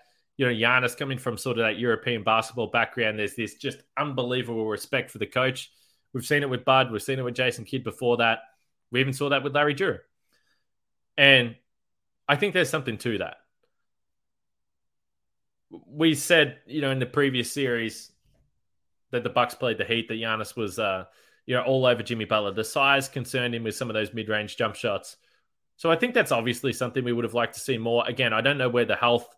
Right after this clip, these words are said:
stuff falls into, uh, the category of how healthy actually was Giannis. I'm not sure. He'll never give that away,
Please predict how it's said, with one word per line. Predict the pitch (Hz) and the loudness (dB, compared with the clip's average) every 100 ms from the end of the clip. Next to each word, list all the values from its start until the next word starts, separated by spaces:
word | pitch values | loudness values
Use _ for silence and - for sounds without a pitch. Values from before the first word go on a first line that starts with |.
| _ _ _ - | _ _ _ -12
stuff | - 120 110 - _ _ - | 0 2 2 -4 _ _ -2
falls | 135 120 | 2 2
into, | 117 117 - 123 117 104 _ _ _ _ _ - | 0 -4 -2 0 0 -4 _ _ _ _ _ -6
uh, | 104 110 120 | -4 -4 -6
the | |
category | 127 139 120 113 110 | 2 4 4 4 0
of | 101 | 2
how | 135 127 117 - | 2 2 0 2
healthy | 127 123 127 101 | 2 2 0 -2
actually | 117 - 123 | -2 -2 -4
was | 113 123 120 | 2 0 2
Giannis. | 123 123 120 - | 0 0 -2 -4
I'm | 180 | -4
not | 117 - | -4 -6
sure. | 117 107 | -6 -4
He'll | 151 | -2
never | 151 120 | -2 -4
give | 107 107 | -4 -6
that | 104 98 | -4 -4
away, | 98 110 107 | 2 2 2